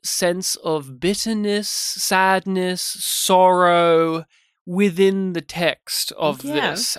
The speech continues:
Speaker 1: And you know it's not just because these are the characters losing things, but it's because these are the writers,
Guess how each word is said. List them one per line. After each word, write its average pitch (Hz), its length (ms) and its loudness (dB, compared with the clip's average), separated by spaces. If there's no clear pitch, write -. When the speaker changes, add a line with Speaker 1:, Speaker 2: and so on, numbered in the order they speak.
Speaker 1:
And 175 280 -2
you 185 100 -4
know 185 320 4
it's 190 220 -2
not 190 240 -2
just - 260 -6
because - 840 -4
these 165 260 -6
are 151 140 -4
the 156 140 -4
characters 160 680 0
losing 156 500 -2
things, 139 380 -6
but 151 180 -4
it's 156 100 -6
because 165 520 -4
these 151 300 -10
are 165 60 -6
the 165 120 -6
writers, 160 920 -4